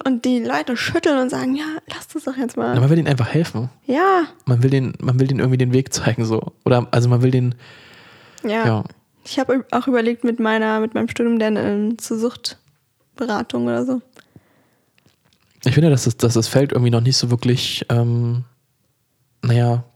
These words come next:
Speaker 2: gesellschaftlich anerkannt wird. Also wenn ich so außerhalb meines Freundeskreises gucke, denken ja trotzdem viele so, „Naja, der nimmt Heroin, der hat irgendwo“, also quasi, der verdient es nicht oder dem ver-, dem f-, sollte nicht geholfen werden.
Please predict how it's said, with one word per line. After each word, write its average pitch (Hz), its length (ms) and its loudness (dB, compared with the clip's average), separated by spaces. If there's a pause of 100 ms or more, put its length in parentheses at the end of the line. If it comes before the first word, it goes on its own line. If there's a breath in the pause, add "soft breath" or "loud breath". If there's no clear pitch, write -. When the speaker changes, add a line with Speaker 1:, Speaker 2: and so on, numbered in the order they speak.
(140)
Speaker 2:
gesellschaftlich 120 560 2
anerkannt 123 400 -4
wird. - 200 -4 (1200 soft breath)
Also 120 140 4
wenn 123 100 4
ich 123 100 2
so 123 180 4
außerhalb 131 320 2
meines 123 220 0
Freundeskreises 131 600 0
gucke, 151 380 0 (960)
denken 123 200 2
ja 120 80 4
trotzdem 127 320 -2
viele 123 200 2
so, 120 120 0
„Naja, 120 200 2
der 123 120 0
nimmt 120 160 -2
Heroin, 127 300 0
der 120 80 4
hat 113 100 -2
irgendwo“, 120 180 0
also 120 260 2 (1400 loud breath)
quasi, 123 380 2 (300)
der 120 80 4
verdient 127 360 2
es 123 120 0
nicht 120 420 -2 (400)
oder 120 140 2
dem 117 140 2
ver-, 120 160 -2 (200)
dem 117 160 0
f-, - 220 -10 (380)
sollte 127 280 4
nicht 117 140 -2
geholfen 107 320 -2
werden. - 200 -6